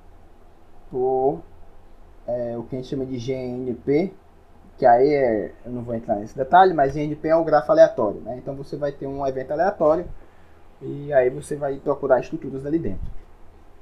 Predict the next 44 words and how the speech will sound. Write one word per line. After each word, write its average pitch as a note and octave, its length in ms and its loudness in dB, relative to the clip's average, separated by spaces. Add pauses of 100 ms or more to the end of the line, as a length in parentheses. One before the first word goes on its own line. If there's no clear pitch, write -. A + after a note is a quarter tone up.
(360)
tá? F3+ 220 2 (560)
E C4 100 -6
mais A#3 400 8
existem A#3+ 320 -4
outras A3+ 220 0
estruturas, A#3 680 2
tá? E3+ 280 2 (100)
Então, F3 340 -6
por F3+ 120 -4
exemplo, F3+ 140 -2
a F3+ 40 -6
gente E3+ 80 -8
tá - 80 -2
falando F3+ 220 -4
de E3 60 -2
grafos, D#3 520 4
mas D3+ 280 -2
o, E3+ 40 -4
o, C#3 960 -4 (640)
o, B2+ 60 -8
o C3 40 -6
teore-, C#3+ 420 2
o C3 120 -2
teorema C3 340 2
de B2+ 60 -4
Ramsey, B2+ 340 -4
é, A#2+ 460 -6
ele B2+ 180 4
é B2+ 60 4
pra, C#3 340 8 (420)
é, G#2+ 300 -6
conjuntos D3 380 -4
gerais, D3 560 6
então C#3 180 -6
a - 20 -4
gente C#3 140 -10
pode C3+ 240 2
procurar C#3 460 0
nos C#3 160 -8
inteiros, C#3 520 0
pode C3+ 220 -2
procurar C3+ 460 0
nos, B2 180 -8
em A2+ 240 -10